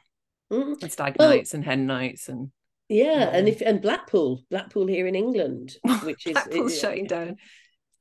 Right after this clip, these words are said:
Speaker 2: But, well, they
Speaker 1: <laughs>
Speaker 2: can't get rid of British tourists in Blackpool, surely.
Speaker 1: I would if I were them.
Speaker 2: What, they, which, who are they going for instead? <laughs>
Speaker 1: Yeah, well, I mean, it is, it is disgraceful the way that, I mean, the double standards are so clear, aren't they? Because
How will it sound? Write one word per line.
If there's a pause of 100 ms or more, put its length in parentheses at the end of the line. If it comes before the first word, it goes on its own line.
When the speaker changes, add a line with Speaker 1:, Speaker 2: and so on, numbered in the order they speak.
(180)
Speaker 2:
But,
well,
they
Speaker 1:
<laughs>
Speaker 2:
can't
get
rid
of
British
tourists
in
Blackpool,
surely. (260)
Speaker 1:
I
would
if
I
were
them.
Speaker 2:
What,
they,
which,
who
are
they
going
for
instead? (560)
<laughs> (180)
Speaker 1:
Yeah,
well,
I
mean,
it
is,
it
is
disgraceful
the
way
that, (140)
I
mean,
the
double
standards
are
so
clear,
aren't
they?
Because